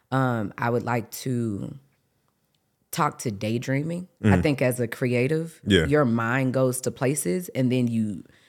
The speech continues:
Speaker 1: not me anymore, but before I used to reel back because where I was going,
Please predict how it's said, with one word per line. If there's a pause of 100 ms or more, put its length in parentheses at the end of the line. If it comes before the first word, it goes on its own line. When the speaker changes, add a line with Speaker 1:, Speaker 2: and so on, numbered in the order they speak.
(1500)
Speaker 1:
not
me
anymore,
but
before
I
used
to
reel
back
because
where
I
was
going,